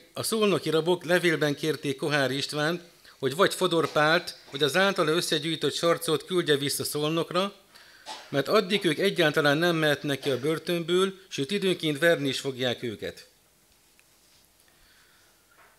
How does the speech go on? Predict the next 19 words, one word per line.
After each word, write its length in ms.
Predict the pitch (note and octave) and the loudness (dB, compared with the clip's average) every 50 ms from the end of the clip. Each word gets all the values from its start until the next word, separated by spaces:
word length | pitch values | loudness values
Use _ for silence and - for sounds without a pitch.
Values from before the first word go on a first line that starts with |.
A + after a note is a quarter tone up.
| _ _ _ _ _ _ _ _ _ _ _ _ _ _ _ | _ _ _ _ _ _ _ _ _ _ _ _ _ _ _
Koháry 420 | - G3+ G#3 G#3+ G3+ E3 - D#3 | -6 -2 2 4 4 6 6 4
István 280 | F#3 F3 - E3+ E3+ F3+ | 2 0 2 2 2 2
ezerhatszázhatvanhárom 1080 | F3+ - F#3 E3 E3 E3 - - D#3+ C#3+ - F#3 F3 - D#3 D3+ D3+ D#3 D3+ D3+ C#3+ C3+ | 4 4 4 4 4 2 2 0 0 0 0 0 -2 0 0 2 2 4 4 2 2 0
tavaszán 480 | - F#3 F3 E3+ D#3 - D#3 D3 C#3 | 0 0 0 0 0 2 2 0 0
szemrehányó 600 | - - F#3+ F3+ E3 E3 D3 C#3 D3 D3 C#3+ C#3 | 0 0 0 0 2 2 2 2 2 2 2 2
levelet 460 | C#3+ D#3 E3 D#3+ D#3+ D3 D3 C#3 - | 2 2 2 2 2 2 0 0 0
írt 180 | C#3 C#3 C3+ - | -2 -2 -2 0
a 40 | C3 | 0
hatvani 400 | C#3 D#3 D#3 - - C3 B2+ A#2+ | -2 -2 -2 -2 -4 -2 -2 -2
bégnek, 560 | A#2 B2+ C3 B2+ C3 C#3+ D#3+ F3+ F3 - - - _ _ - - _ _ _ | 0 0 0 0 0 0 0 0 -2 -6 -12 -20 _ _ -20 -20 _ _ _
hogy 140 | C3 B2+ | -8 -4
bizonyos 420 | C#3 G#3 A#3+ A3 G#3+ F#3 D#3+ C#3+ - | -2 0 2 4 4 6 6 4 4
magyar 300 | F3+ F#3+ F3+ E3+ D3+ C3 | 2 2 4 4 4 4
személyeket 600 | - - F#3 F3 E3+ D#3+ D#3 C#3+ C3+ C#3 C3+ - | 4 2 2 2 4 4 4 4 4 4 2 2
elvittek 520 | D#3+ D#3 D3+ C#3+ D3 C3+ - - C#3+ A#2+ | 2 2 2 0 0 -4 -4 -2 -4 -2
Széchenyi 420 | - - F#3 F3+ F3 - E3 D3+ D3 | -2 -2 -2 -2 -2 0 -2 0 0
alól 260 | D3 C#3+ C#3+ C#3 C3+ | 0 0 0 0 0
a 80 | C3+ | 0
szőlőkből, 800 | B2 - D3 D3 D3 C#3 D3 D#3+ D#3+ D#3 D3 E3+ F#3 G3+ G#3 G3+ | -2 -2 -4 -4 -2 -2 -2 -2 -2 -2 0 0 2 2 2 -2